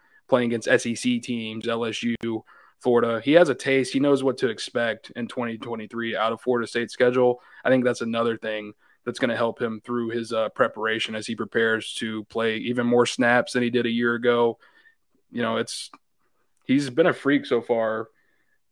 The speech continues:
during, uh, practices just yesterday. You know, absolutely, outside of that rep against Jaheim Bell, he pretty much dominated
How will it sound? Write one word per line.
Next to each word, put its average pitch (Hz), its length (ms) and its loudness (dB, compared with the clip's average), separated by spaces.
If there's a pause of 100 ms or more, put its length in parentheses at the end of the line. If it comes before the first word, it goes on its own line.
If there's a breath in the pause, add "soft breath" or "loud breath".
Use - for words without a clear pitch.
during, 117 400 2
uh, 110 220 -2
practices 117 920 0 (120)
just 143 220 -2
yesterday. 113 680 -2
You 120 60 -8
know, 117 80 -2
absolutely, 131 580 4
outside 170 300 8
of 156 80 10
that 131 120 6
rep 135 200 6
against 127 240 2
Jaheim 120 260 0
Bell, 117 380 0 (1160)
he 156 100 -2
pretty 156 200 4
much 117 260 -2
dominated 113 640 -2